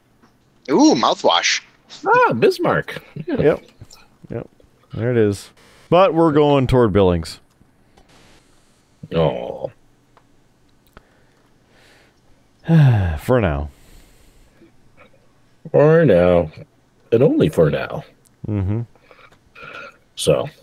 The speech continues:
Speaker 3: Rude Boy's cruising up on my, on my six.
Speaker 2: Yeah,
Speaker 3: Make
Speaker 2: so anybody looking for something interesting to stream and watch at, like, eleven o'clock at night?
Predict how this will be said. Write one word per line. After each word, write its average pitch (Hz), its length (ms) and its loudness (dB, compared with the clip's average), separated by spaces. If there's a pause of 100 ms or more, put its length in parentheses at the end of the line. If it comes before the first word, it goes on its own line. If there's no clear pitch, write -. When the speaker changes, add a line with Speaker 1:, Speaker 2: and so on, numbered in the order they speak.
(340)
Speaker 3:
Rude 113 280 -8
Boy's 127 320 0
cruising 139 500 0
up 139 220 0
on 135 140 0
my, 117 280 -2 (100)
on 123 220 -2
my 120 80 0
six. - 680 -2 (4000)
Speaker 2:
Yeah, 175 180 2
Speaker 3:
Make 127 140 -2
Speaker 2:
so 131 100 6
anybody 185 260 4
looking 156 200 2
for 135 160 -2 (120)
something 135 400 0
interesting 131 460 2
to 107 60 2
stream 85 540 2
and 87 120 2
watch 92 500 2
at, 110 160 2
like, 120 320 0
eleven 165 320 2
o'clock - 640 -2
at 90 120 0
night? 85 340 2